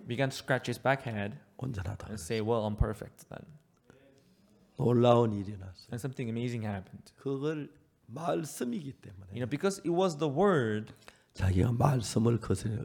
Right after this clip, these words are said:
Speaker 2: 이길 수는 없었어요.
Speaker 1: he could not defeat the word.
Speaker 2: 하나님이 온전하다면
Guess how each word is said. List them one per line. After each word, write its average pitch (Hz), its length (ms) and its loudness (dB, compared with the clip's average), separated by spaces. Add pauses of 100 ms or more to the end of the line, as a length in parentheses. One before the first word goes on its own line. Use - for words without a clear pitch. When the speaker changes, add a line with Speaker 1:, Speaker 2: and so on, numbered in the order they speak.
(120)
Speaker 2:
이길 110 260 -2
수는 - 260 -16
없었어요. - 260 -20
Speaker 1:
he 180 100 -4
could 123 240 -4
not 123 220 -2
defeat 135 360 -2
the 135 120 -4
word. 180 420 -4 (480)
Speaker 2:
하나님이 160 960 10
온전하다면 107 840 -2